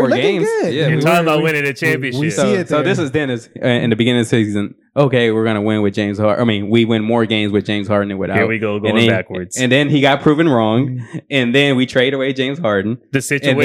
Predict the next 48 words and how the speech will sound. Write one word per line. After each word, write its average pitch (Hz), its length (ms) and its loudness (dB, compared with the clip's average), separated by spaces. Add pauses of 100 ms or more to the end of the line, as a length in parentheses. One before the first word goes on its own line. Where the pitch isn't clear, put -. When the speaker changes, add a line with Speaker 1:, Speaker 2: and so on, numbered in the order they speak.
(160)
Speaker 1:
And 127 60 -4
then, 117 40 -10
Speaker 3:
changed. 120 640 -6
Speaker 1:
and 139 260 -2
yes, 147 300 -2
and 139 100 -8
Speaker 3:
So 127 80 2
Speaker 1:
then, 135 120 2
Speaker 3:
you 123 100 -2
readjust 135 580 -2
your, 135 280 -4
your 143 180 -6 (140)
Speaker 1:
yeah, 160 140 2
but 135 100 0
Speaker 3:
expectations. 123 80 0
Speaker 1:
you 113 60 2
got, 110 360 -2
you 120 40 -4 (160)
got 120 60 -14
proven 127 220 0
Speaker 3:
I - 60 2
Speaker 1:
wrong. 135 80 0
Speaker 3:
love 117 160 2
how 170 120 4
your 151 160 -2
expectations 139 580 -4
Speaker 1:
<laughs> - 20 -2
Speaker 3:
didn't 127 180 -2
change 143 300 0
without 123 260 -4
the, 123 120 -12
with 131 160 -10
the 113 80 -6
situation 131 540 -4
drastically 113 520 -2
changing. 98 360 -10 (280)
We 135 120 -2
do 135 120 -4
not 131 240 0
have 123 160 0
a 117 80 -4
top 117 220 -2
five 107 260 -2
player 110 240 -2
on 98 160 -6
our 92 80 -6
team 92 240 -10
currently. 85 400 -16